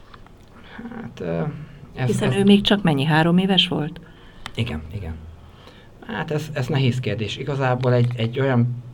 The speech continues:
Speaker 1: pici gyereknek a lelkébe, a lelki világába belelátni, belegondolni abba, hogy, hogy mi járhat a, az ő fejében, vagy mi járhatott akkor,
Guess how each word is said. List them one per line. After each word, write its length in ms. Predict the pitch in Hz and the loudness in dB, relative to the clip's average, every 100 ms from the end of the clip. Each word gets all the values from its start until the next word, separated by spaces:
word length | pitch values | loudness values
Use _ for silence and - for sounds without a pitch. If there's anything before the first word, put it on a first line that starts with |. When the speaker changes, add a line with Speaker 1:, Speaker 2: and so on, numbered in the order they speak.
| - - | -10 -6
Speaker 1:
pici 240 | 120 117 | -4 -2
gyereknek 520 | 117 113 110 117 113 | 0 0 -2 -6 -6
a 40 | 95 | -6
lelkébe, 800 | 107 113 - 107 117 107 110 123 - - - | -4 -6 -6 -8 -6 -6 -6 -10 -16 -20 -16
a 100 | - | -8
lelki 380 | 101 107 117 110 | -4 -4 -4 -6
világába 760 | 110 104 104 107 101 104 107 104 | -4 -2 -4 -4 -6 -4 -4 -2
belelátni, 680 | 104 107 101 98 - 104 | -2 -2 -2 -4 -4 -6
belegondolni 680 | 101 113 110 110 104 101 101 | -2 -2 0 -2 -2 -2 -2
abba, 200 | 104 107 | -2 -4
hogy, 280 | 98 104 95 - | -4 -4 -6 -10
hogy 160 | 98 101 98 - | -10 -8 -10 -8
mi 120 | 104 | -8
járhat 460 | 107 101 101 98 104 | -6 -6 -8 -8 -8
a, 160 | 98 - - - - | -8 -10 -18 -18 -14
az 140 | - 92 | -10 -4
ő 140 | 110 | -4
fejében, 520 | 107 104 104 107 113 107 | -4 -4 -4 -2 -4 -4
vagy 120 | 101 | -2
mi 100 | 110 | 0
járhatott 560 | 110 107 117 120 117 | 0 0 -2 -4 -6
akkor, 540 | 110 - 120 120 120 | -6 -6 -2 2 0